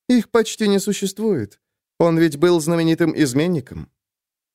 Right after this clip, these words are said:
Лео вздрогнул. Может быть, измена в их семье передается по наследству?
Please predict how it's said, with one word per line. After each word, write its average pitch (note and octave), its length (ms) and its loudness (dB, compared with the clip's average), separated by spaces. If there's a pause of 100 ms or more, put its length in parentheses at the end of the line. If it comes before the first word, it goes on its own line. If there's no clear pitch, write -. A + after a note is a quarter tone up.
(120)
Лео C3 480 4
вздрогнул. B2+ 720 0 (360)
Может F2+ 400 -2
быть, F2+ 340 -4
измена G2 480 0
в C3 80 0
их C3 100 -4
семье B2+ 340 0
передается B2+ 600 0
по B2 120 -2
наследству? A2+ 680 -6